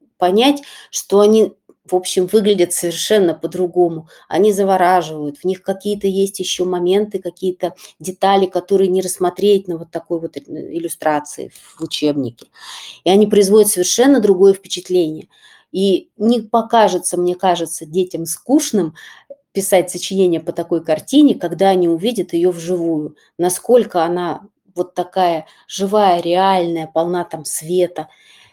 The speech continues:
разных красок. Это в, там обсуждать по ней можно очень много, и будет что написать, гораздо больше, чем просто по иллюстрации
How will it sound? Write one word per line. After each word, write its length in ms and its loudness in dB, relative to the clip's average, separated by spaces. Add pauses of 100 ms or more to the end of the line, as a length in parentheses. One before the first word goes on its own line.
(120)
разных 580 -2
красок. 560 -2
Это 480 -2
в, 260 -20
там 240 2
обсуждать 640 0
по 60 0
ней 180 2
можно 360 -2
очень 320 -4
много, 360 0
и 360 -6
будет 420 -4
что 200 -12
написать, 600 -6
гораздо 340 -4
больше, 280 -2
чем 180 -8
просто 340 -8
по 120 0
иллюстрации 760 -6